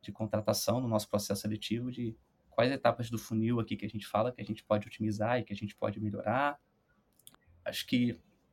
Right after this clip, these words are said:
isso é um macro, assim, do processo seletivo. Então, rever o processo seletivo como um todo melhora muito. Outra coisa que faz com que a gente consiga contratar mais são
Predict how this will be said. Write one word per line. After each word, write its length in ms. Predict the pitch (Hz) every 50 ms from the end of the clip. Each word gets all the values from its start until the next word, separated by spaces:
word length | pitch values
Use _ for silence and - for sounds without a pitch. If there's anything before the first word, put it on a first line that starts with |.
| _ -
isso 260 | 135 143 - - 160
é 40 | 143
um 140 | 143 147 131
macro, 320 | 120 120 131 151 - -
assim, 180 | 127 - - 135
do 80 | 131
processo 320 | - - 127 - - - -
seletivo. 320 | - 151 - - 107 113
Então, 240 | 117 - 120 120 120 - _ _ _ _ _ _
rever 320 | - - 120 104 131 156 170
o 40 | 170
processo 340 | - 147 - - 135 -
seletivo 300 | - 123 117 - - 127 123
como 160 | - 123 120
um 20 |
todo 400 | 117 - 127 139 147 170 185 196 - _ _ _
melhora 260 | - 113 120 123 135 139
muito. 300 | 120 - - - - - _ _ _ _ _ _ _ _ _ _ _ _ _ _ _ _
Outra 260 | - 147 - - 165
coisa 260 | 160 - 156 156 160
que 340 | 165 - - 165 165 170 170 - _ _ _
faz 360 | - - - 139 - 147 -
com 100 | - 151
que 160 | 131 - - 143
a 60 | 135
gente 200 | 139 135 127 -
consiga 600 | - 147 135 - - - 135 135 139 139 139 139 -
contratar 460 | - 139 127 127 156 135 - - 135 139
mais 400 | 131 123 131 139 156 - - - _ _ _ _ _ -
são 680 | - - - - - 139 135 143 147 147 147 143 -